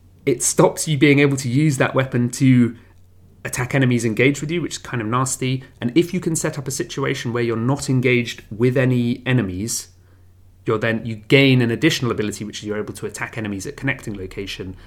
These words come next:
and you get to avoid, retaliate, and aloof. So you can finally snipe those whippoorwills from a location away. By itself, I think it's big, a big investment, and it's for a playstyle we don't really see yet in Guardian. Just like I alluded to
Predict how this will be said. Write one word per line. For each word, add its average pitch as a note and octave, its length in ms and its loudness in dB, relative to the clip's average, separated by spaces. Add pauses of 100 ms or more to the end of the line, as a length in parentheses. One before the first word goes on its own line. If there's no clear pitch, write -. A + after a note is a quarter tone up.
and G#2 80 -8
you G2 60 -6
get - 180 -6
to G2+ 120 -6
avoid, G2 480 -2 (160)
retaliate, G2 520 -10
and F#2+ 80 -10
aloof. A#2 480 -4 (220)
So - 120 -8
you G#2 140 -2
can - 160 -12
finally A#2 460 0
snipe B2 420 -2
those G#2 240 -6
whippoorwills G2 580 -6
from G2 160 -12
a F#2+ 60 -10
location F#2 480 -14
away. G2 300 -14 (480)
By G#3+ 160 0
itself, D3 640 -2 (540)
I C3+ 100 6
think C3+ 180 0
it's A#2+ 140 -2
big, D3+ 400 2
a A#2+ 40 -2
big D#3+ 260 8
investment, A#2 720 0 (300)
and B2+ 120 0
it's - 180 -4
for D3+ 220 2
a C#3+ 40 -2
playstyle D3 560 0
we B2 120 -2
don't C3+ 240 0
really B2+ 560 -4 (200)
see - 360 -2
yet G3 320 -2
in F#3 120 -2
Guardian. G#3 600 0 (400)
Just C#3 200 0
like B2+ 200 -2
I B2+ 100 2
alluded A#2+ 340 0
to G#2+ 340 -4